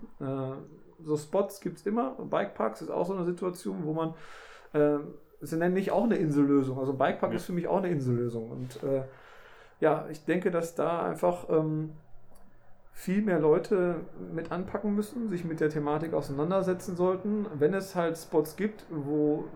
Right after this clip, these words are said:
Speaker 1: zum Beispiel jetzt, jetzt Imberg ist jetzt vielleicht ein schlechter Punkt, aber zum Beispiel, wenn man jetzt, äh, den Klingentrail nimmt oder den Home Trail
Speaker 2: Mhm.
Speaker 1: Krefeld,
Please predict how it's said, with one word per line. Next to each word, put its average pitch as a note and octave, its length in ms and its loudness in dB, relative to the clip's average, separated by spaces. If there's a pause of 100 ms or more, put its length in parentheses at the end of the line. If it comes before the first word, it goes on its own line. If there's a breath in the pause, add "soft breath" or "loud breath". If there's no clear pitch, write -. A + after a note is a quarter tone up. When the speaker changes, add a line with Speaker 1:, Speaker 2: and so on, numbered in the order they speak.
(120)
Speaker 1:
zum D3 140 -8
Beispiel D#3 240 2
jetzt, - 160 -4 (680)
jetzt - 200 -12
Imberg D#3 300 4
ist C#3+ 120 -4
jetzt D3+ 140 -4
vielleicht C#3+ 200 2
ein C3+ 140 -8
schlechter D#3 300 0
Punkt, E3 180 -2
aber D3 160 4
zum D#3+ 140 -4
Beispiel, D3+ 260 4
wenn D#3 100 2
man D3+ 140 4
jetzt, D3+ 180 2 (560 loud breath)
äh, D3+ 280 8
den E3 160 0
Klingentrail F#3+ 500 2
nimmt F3 240 4
oder F3+ 160 4
den F3 100 4
Home F#3 240 2
Trail A3 120 4
Speaker 2:
Mhm. D#3+ 40 2
Speaker 1:
Krefeld, F3 600 4